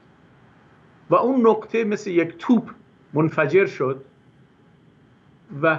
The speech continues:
حرکت نور به تدریج حرکت ز-، ایجاد ذرات کرد و ذرات در کهکشان‌ها پراکنده شدند مثل، اه، مثل گرد و غبار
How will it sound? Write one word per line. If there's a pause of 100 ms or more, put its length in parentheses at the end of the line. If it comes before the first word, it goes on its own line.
(120)
حرکت
نور
به
تدریج (840)
حرکت
ز-، (100)
ایجاد
ذرات
کرد
و
ذرات
در
کهکشان‌ها
پراکنده
شدند (440)
مثل، (640)
اه،
مثل (300)
گرد
و
غبار